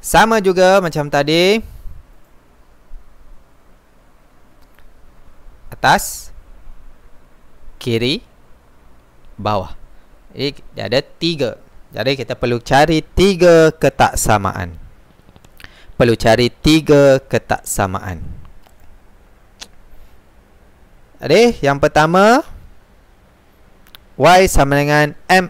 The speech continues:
X tambah dua. Sebab apa tambah dua? Tengok garis ini.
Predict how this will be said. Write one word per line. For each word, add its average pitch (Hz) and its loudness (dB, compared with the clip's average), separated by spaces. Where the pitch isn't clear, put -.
X - 2
tambah 131 0
dua. 123 -2
Sebab 113 -6
apa 151 -2
tambah 143 2
dua? 185 4
Tengok 127 -6
garis 135 2
ini. 170 -2